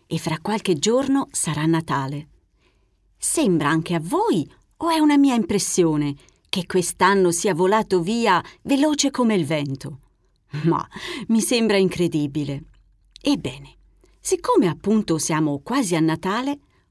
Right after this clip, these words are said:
oggi vi parlerò di alcune tradizioni gastronomiche italiane di questo periodo.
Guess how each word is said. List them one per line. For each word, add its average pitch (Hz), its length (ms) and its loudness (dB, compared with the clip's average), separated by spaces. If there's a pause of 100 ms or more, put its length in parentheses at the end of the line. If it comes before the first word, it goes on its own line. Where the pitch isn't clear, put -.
oggi 294 280 2
vi 185 160 2
parlerò 240 500 0
di 165 300 -6
alcune 294 460 0
tradizioni 165 800 0
gastronomiche 285 1000 0 (200)
italiane 226 840 0 (180)
di 277 180 -2
questo - 360 -2
periodo. 139 600 -6